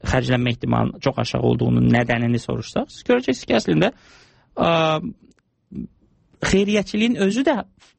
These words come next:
həvəsləndirilməlidir. Bu incentive problem deyirlər də buna, ə,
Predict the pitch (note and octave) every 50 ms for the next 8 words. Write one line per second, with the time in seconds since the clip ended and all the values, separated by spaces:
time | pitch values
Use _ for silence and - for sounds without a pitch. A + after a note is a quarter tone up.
0 | _ - - - E3+ E3 D#3+ - - D#3+ C#3+ D3 C#3 C#3+ C3+ B2+ A#2+ A2 G#2+ G#2
1 | G#2+ - - - - _ _ _ _ _ _ _ _ _ _ _ _ _ _ _
2 | - - _ _ - G3+ A3 A3 _ _ _ - D#3 C#3+ - - G3+ G3 F#3 -
3 | D3+ - - - D#3+ D#3 D3 B2+ A#2+ A#2+ A#2+ B2 B2 B2+ B2+ C#3+ E3+ F#3+ G#3 F3+
4 | C#3 B2 A2+ A#2 - - _ _ _ _ - - -